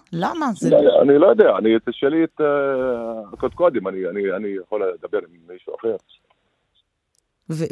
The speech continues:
Speaker 1: ואיזושהי פנייה לחברה שלך? ל-, לאנשים שאתה חי איתם, לאישי הציבור? איך לא יוצאים נגד זה ב-, בקול צעקה, ולא מנסים, אה, אה, לשנות
Speaker 2: תראי, אני,
Speaker 1: משהו
Speaker 2: אני
Speaker 1: ב-,
Speaker 2: רואה,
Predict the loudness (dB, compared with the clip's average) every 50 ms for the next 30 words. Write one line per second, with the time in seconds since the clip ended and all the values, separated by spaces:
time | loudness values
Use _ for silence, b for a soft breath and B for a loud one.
0 | -4 -4 -2 0 0 -2 -2 -2 -2 -2 -4 -4 -2 -2 -2 0 0 0 0 0
1 | 0 -2 -2 -2 -2 -2 -2 -2 -2 -2 -2 -2 -4 -4 -4 -4 -4 -2 -4 -4
2 | -4 -8 _ _ _ -8 -6 -6 -6 -6 -4 -4 -4 -4 -4 -6 -4 -4 -4 -4
3 | -4 -4 -6 -6 -6 -8 -12 -14 -14 -14 -10 -6 -4 -2 -2 -2 -4 -6 -8 -6
4 | -4 -2 -2 -2 -4 -4 -6 -6 -6 -4 -6 -6 -6 -6 -6 -6 -6 -4 -4 -4
5 | -4 -4 -6 -6 -8 -6 -4 -4 -2 -2 -2 -2 -2 -4 -6 -8 b b b b
6 | b b b b b b b b _ -6 -4 -4 -4 -6 -10 -12 -16 _ _ _
7 | _ -6 -2 -2 0 0 -2 -2 -2 -2 0 0 0 0 -2 -2 -4 -6 -6 -4
8 | -4 -2 -2 -2 -2 -2 -2 -2 -4 -4 -4 -6 -6 -6 -8 -8 -6 -8 -8 -8
9 | -6 -6 -4 -4 -4 -6 -4 -6 -4 -4 -4 -4 -6 -8 -8 -8 -8 -6 -6 -6
10 | -6 -6 -6 -6 -6 -6 -6 -6 -6 -6 -6 -8 -8 -10 -10 -10 -10 -10 -12 -12
11 | -14 -16 -16 -16 -16 -12 -8 -6 -4 -2 0 2 2 4 4 2 2 2 0 0
12 | 0 0 0 0 0 0 2 2 2 2 0 -2 -4